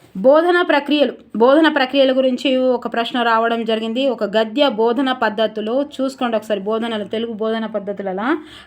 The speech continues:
పనిని చేయగలది, పనిని చేయవద్దని ఏ సెక్షన్ చెప్పిందో మరి ఏంటి చెప్పిందో క్లారిటీ లేదు. తర్వాత ఇంకా తెలుగులో ఇక్కడ ఉన్నాయి. అవ్యాయం,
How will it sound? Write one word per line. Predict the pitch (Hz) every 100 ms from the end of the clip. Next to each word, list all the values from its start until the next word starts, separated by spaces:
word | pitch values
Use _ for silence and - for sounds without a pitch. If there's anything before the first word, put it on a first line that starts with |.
| _ 240
పనిని | 240 254 254 254
చేయగలది, | 247 247 233 233 233 233 226 233 - -
పనిని | 220 247 247 254
చేయవద్దని | 233 226 226 226 226
ఏ | 226 214
సెక్షన్ | 226 220 - 226
చెప్పిందో | 220 220 220 226
మరి | 226 208
ఏంటి | 208 190 202
చెప్పిందో | 196 208 214 202
క్లారిటీ | 202 220 208 202 202
లేదు. | 196 226 392 - - - - - _ _ _ - - - - - _ _ -
తర్వాత | 240 233 226 226
ఇంకా | 226 233 220 220 214
తెలుగులో | 220 220 214
ఇక్కడ | 196 190
ఉన్నాయి. | 175 170 - - - - - - - - - - - - - - - - - _ _ _ _ _ _ - - - - _ - _ _ _ - - _ -
అవ్యాయం, | 247 254 311 311 254